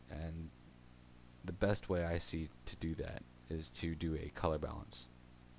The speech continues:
But what I'm gonna do is I'm gonna go ahead and select that area that I want fixed first, and I'm gonna put a buffer around it, a nice little healthy buffer around it. So I'm not selecting exactly where I wanna fix.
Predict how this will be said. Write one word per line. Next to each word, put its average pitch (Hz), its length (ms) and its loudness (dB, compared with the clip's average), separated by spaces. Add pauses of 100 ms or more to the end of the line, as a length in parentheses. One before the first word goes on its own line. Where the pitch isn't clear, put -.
(340)
But 98 120 6
what 92 120 6
I'm 87 100 4
gonna 82 180 0
do 110 180 4
is 104 80 4
I'm 90 80 2
gonna 90 140 2
go 101 80 4
ahead 98 100 6
and 92 100 0
select 90 360 4
that 62 140 2
area 82 200 4
that 82 100 4
I 80 40 4
want 80 340 0 (560)
fixed - 380 0
first, - 400 -2
and 87 80 0
I'm 92 100 4
gonna 104 160 4
put 98 200 2
a 87 40 4
buffer 82 500 2
around 71 240 -4
it, - 120 -6 (180)
a - 20 -4
nice 85 380 0
little 82 160 4
healthy 82 360 2
buffer 73 520 0
around 69 240 -6
it. 69 100 -6 (1400)
So - 140 0
I'm 78 60 2
not 78 160 2
selecting 80 360 2
exactly 80 580 2
where 71 180 0
I 76 40 -4
wanna 71 240 -6
fix. - 420 -8